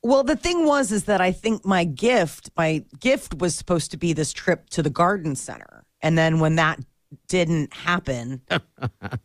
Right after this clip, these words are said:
Speaker 1: they didn't have a gift. You know what I mean? It was sort of one of those, like, um, rain check? I mean, and it literally was a rain check because it was, it was,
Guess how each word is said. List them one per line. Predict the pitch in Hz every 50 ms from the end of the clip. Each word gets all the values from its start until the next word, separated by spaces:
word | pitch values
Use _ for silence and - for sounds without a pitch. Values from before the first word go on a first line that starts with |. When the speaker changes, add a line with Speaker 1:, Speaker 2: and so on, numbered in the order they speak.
| _ - - 139
Speaker 1:
they | 139 196 190 185
didn't | 185 190 180 180
have | - 175 190 170
a | 160
gift. | 147 135 143 202 196 147 123 - - - - - - _ _ 170 -
You | - 180 190
know | 208 214
what | 202 196 202 -
I | 254
mean? | 214 202 - - 254 214 190 277 240 247 254 - - _ _ - -
It | - 220
was | 240 220 -
sort | - - 233 220 254 233
of | 220
one | 220 214
of | 202
those, | 202 190 185 160 180
like, | 185 185 175 175 165 - - - _ _ _ _ _ _ _ _
um, | - 233 233 220 214 214 208 214 214 208 202 202 196 190 175 160 - _ _ _ _ _ _ _ -
rain | 170 170 190 190 190 214 254 392 494
check? | 494 - - 523 508 508 - -
I | -
mean, | 262 240 226
and | 226 226 220
it | 202
literally | 220 214 226 240 220 208 202 180 170 170
was | 170 170 151 160 147 131 135 -
a | 151
rain | - 139 135 123 -
check | - - - - - -
because | - 147 - 165 143 120
it | 151 -
was, | 147 160 147 131 113 - _
it | - 156 147
was, | 135 131 -